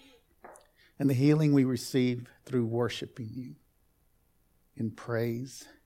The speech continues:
So we thank you, God. Lord, I lift every man up here this morning,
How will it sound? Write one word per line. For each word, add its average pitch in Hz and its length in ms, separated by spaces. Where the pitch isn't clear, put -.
So - 140
we 120 120
thank 135 400
you, 120 60
God. 107 200
Lord, 117 160
I 113 40
lift 117 320
every 113 200
man 113 320
up 117 180
here 117 240
this 110 260
morning, 127 360